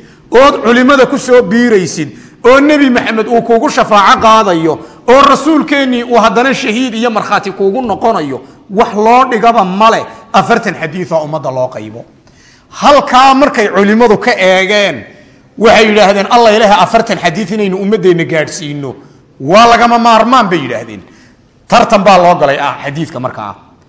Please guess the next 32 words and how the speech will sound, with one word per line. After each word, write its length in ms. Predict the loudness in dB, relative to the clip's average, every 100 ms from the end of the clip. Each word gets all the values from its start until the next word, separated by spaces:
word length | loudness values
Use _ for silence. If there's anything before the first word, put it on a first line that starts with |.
| _ _ _ _ _ _ _ _ -6
Sheekheennu 560 | 2 2 4 4 4 0
wuxuu 180 | 0
soo 220 | 0 2 4
qaaday 380 | 4 4 2
lix 300 | -2 -4 -4
sheekh 420 | -4 0 2 2 0 -14 -20 -20 _ _ _ _ _ _ _ _
oo 160 | 4 6
hortii 400 | 4 2 0 -2
qoray 460 | 2 4 4 2 0 -10 -20 -20 -20 _ 0
afartanada, 720 | 2 2 2 0 2 0 0
oo 120 | 0 0
nin 160 | 0
kastaba 360 | -2 0 0 0
kitaab 300 | 0 0 2
afartan 320 | 0 -4 -6
xadiis 300 | -8 -8 -8
uu 100 | -8
wax 100 | -8 -8
ka 100 | -8
qoro, 160 | -6 -8
afartan 340 | -8 -10 -10
xadiis 300 | -10 -12 -14
uu 200 | -14 -12
qoray. 240 | -14 -16 -18 _ _ _ _
Lix 320 | 0 0 0
sheekh 300 | 0 2 2
oo 140 | 4 2
min 160 | 2
afartana 520 | 0 0 0 0 -2 -2
buu 120 | -2
soo 220 | -2 -2
qaatay. 360 | -2 -6 -8